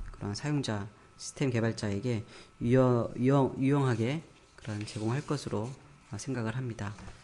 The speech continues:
예, 컨피그레이션을 하는 이런 방법 중에 한 가지인데요. 뭐 다양한 컨피그레이션 방법을 알테라가 다 지원을 하지만 이번에 처음 선보이는 것은 피씨아이 익스프레스를 통해서 컨피그레이션을 하겠다라고 하는 그런 스킴을 처음 이제 이야기, 이야기를 하게 되는데,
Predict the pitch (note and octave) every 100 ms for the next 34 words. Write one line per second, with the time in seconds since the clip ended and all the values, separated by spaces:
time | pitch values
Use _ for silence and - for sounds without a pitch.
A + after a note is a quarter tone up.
0 | - - F#2+ F#2 F3+ - A3+ G#3 G3 F3+
1 | E3 D#3+ E3 F3 F3+ C#3 C#3 - B2 C3+
2 | - - A#2+ C3 E3+ E3 B2 A2 C3+ A2+
3 | - - - - A#2 A#2 B2 E3+ G3+ G3
4 | F#3+ F3+ E3+ B2+ C3 C#3 D#3+ B2 C3+ C3+
5 | C3+ B2+ A2 - B2+ D3+ D3 C#3 D3 A2+
6 | A#2 B2 A#2+ - - - - - - -
7 | F#3+ F3+ F3 D#3 C3+ A#2+ C3 C3+ E3 F#3
8 | G3+ D#3 - D3+ C#3 D3 D#3+ C#3+ D3 F3+
9 | - F#3+ E3+ D3+ C3+ B2 E3+ F#3 - A2
10 | G#2 - - - A2 A2 G#2+ G#2 G#2 G#2
11 | - C#3 D3 B2+ G#2 - - - - -
12 | D3+ B2 A2 G#2+ G2+ G#2 - - - -
13 | G#2+ G#2 B2 B2 A#2+ A#2 A2+ A#2 A2 B2
14 | C#3 A#2 G#2 G#2+ B2